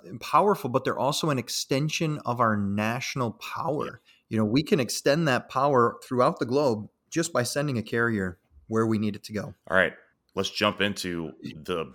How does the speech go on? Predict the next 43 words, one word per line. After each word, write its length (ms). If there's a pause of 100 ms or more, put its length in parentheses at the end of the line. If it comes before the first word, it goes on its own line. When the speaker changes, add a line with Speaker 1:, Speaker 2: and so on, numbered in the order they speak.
(100)
Speaker 2:
background 680 (340)
of 320
the 60
Battle 260
of 60
Midway. 280
So 340 (360)
wanna 200
get 160
into 220
a 40
quick 320
brief 260
history 320
of 60
World 160
War 140
Two 260
and 80
the 60
Pacific 320
Theater, 480 (240)
and 100
then 140
we'll 80
jump 280
into, 640
uh, 180
more 320
concrete 440
details 340
on 80
the 80
battle. 300
So 220
World 260
War 80
Two 240
began 300
in 40
the 60
Pacific 340
Theater 400